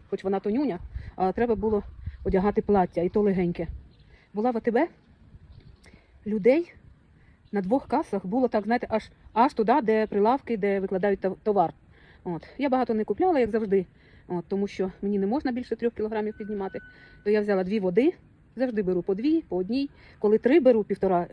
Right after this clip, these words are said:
літрових, то мені вже важко. Вже мій хребет відчуває, що треба брати менше. І по акції була гімалайська сіль рожева, така, знаєте, мелена. Зараз вам покажу. Ото я її взяла. І так оком, е, окинула, що багато картоплі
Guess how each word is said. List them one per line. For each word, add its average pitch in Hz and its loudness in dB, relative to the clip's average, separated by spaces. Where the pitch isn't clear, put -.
літрових, 185 -2
то 190 -4
мені 196 -2
вже 196 -4
важко. 180 -6
Вже 208 2
мій 240 2
хребет 202 0
відчуває, 190 2
що - -20
треба 208 -2
брати 196 0
менше. 180 -4
І 262 -4
по 240 4
акції 262 0
була 208 2
гімалайська 208 -2
сіль 202 -2
рожева, 190 0
така, 180 -4
знаєте, 196 -4
мелена. 180 -4
Зараз 180 -6
вам 175 -6
покажу. 165 -10
Ото - 0
я 196 2
її 175 -2
взяла. 175 -8
І - -4
так 370 2
оком, 294 2
е, - -6
окинула, 262 0
що 196 -2
багато 220 -2
картоплі 202 -2